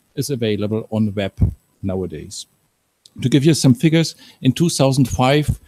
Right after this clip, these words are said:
statistics say that about three percent of information was available on web. Two thousand thirteen, it says it was about eighty percent, and today it's ninety-eight percent of information is av-, available on, on web. You can say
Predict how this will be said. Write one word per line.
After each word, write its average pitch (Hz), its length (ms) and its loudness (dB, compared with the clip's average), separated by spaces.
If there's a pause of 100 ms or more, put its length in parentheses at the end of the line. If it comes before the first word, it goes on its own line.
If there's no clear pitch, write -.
(340)
statistics - 640 0
say 139 220 0
that 127 340 0
about 127 400 -2
three 170 260 0
percent 127 540 0
of 117 160 -8
information 104 800 -4
was 101 220 -8
available 113 460 -8
on 98 120 -6
web. 156 160 -4 (960)
Two 151 140 2
thousand 127 320 4 (100)
thirteen, 131 560 2 (200)
it 127 160 -8
says 120 260 -4
it 113 100 -10
was 110 180 -2
about 104 240 -4 (120)
eighty 135 280 -2
percent, 113 600 -4 (400)
and 127 100 0
today 120 260 0
it's - 320 -8 (240)
ninety-eight 120 720 -2
percent 110 480 -4
of - 120 -14
information 107 680 -4
is 101 140 -10
av-, 92 120 -10
available 90 640 -10 (140)
on, 87 220 -10
on 90 120 -8
web. 80 140 -18 (360)
You 117 60 -2
can 135 140 2
say 131 260 0